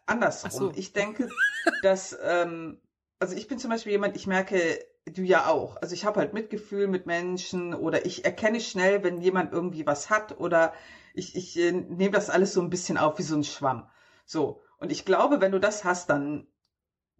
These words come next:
Speaker 1: passiert das nicht so krass.
Speaker 2: Ja, weil du mehr
Speaker 1: Weil ich
Speaker 2: Antennen
Speaker 1: sag jetzt
Speaker 2: dafür
Speaker 1: mal,
Speaker 2: hast.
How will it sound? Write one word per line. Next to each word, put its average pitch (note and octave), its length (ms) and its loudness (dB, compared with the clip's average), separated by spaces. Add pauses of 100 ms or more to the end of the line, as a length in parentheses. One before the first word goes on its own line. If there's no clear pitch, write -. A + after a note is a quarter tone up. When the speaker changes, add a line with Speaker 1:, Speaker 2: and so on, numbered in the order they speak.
Speaker 1:
passiert A3+ 400 0
das - 200 0
nicht C#3+ 220 -4
so B2+ 320 -8 (460)
krass. - 440 -4
Speaker 2:
Ja, F3 160 -6
weil F#3+ 140 0
du F#3+ 100 2
mehr F#3+ 400 0
Speaker 1:
Weil D#3+ 260 4
ich - 0 -
Speaker 2:
Antennen B3 140 4
Speaker 1:
sag G#3+ 160 4
jetzt E3 80 -2
Speaker 2:
dafür G3 200 -2
Speaker 1:
mal, F3+ 140 4
Speaker 2:
hast. - 460 -10